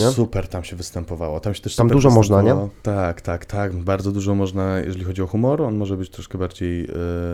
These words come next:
Speaker 2: ale ja dalej występowałem w cyrku, więc to, jeszcze w ogóle występowałem w produkcji The Great Moscow Circus, czyli to było nas pięćdziesięciu czterech artystów,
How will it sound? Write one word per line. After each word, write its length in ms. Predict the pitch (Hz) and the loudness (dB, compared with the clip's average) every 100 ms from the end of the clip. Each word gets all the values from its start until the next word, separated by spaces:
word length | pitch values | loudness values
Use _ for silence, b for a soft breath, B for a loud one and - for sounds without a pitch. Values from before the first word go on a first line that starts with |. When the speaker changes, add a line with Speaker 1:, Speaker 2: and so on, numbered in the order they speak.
| 85 - - | -6 -8 -6
Speaker 2:
ale 200 | 113 120 | -2 -2
ja 200 | 110 117 | -2 0
dalej 180 | 113 113 | 0 0
występowałem 440 | - 104 104 104 | -2 -6 -2 -2
w 40 | - | -2
cyrku, 280 | - - | -4 -2
więc 200 | 101 98 | -4 -4
to, 180 | - 78 - | -4 -6 -4
jeszcze 220 | 92 - - - | -10 -10 -14 -14
w 60 | |
ogóle 180 | 87 90 | -10 -8
występowałem 480 | 82 87 85 92 87 | -8 -12 -6 -6 -6
w 40 | |
produkcji 500 | - 90 90 90 90 | -8 -10 -8 -10 -8
The 80 | 87 | -6
Great 320 | 87 92 87 | -4 -4 -4
Moscow 320 | 98 - 85 | -8 -8 -8
Circus, 340 | - 85 - - | -8 -10 -10 -14
czyli 160 | - | -12
to 80 | - | -10
było 120 | 85 | -8
nas 160 | 85 85 | -10 -8
pięćdziesięciu 500 | - 92 - 101 92 | -8 -8 -6 -8 -8
czterech 340 | - 95 92 | -8 -8 -6
artystów, 680 | 90 - 92 - 85 80 - | -8 -8 -10 -8 -10 -10 -16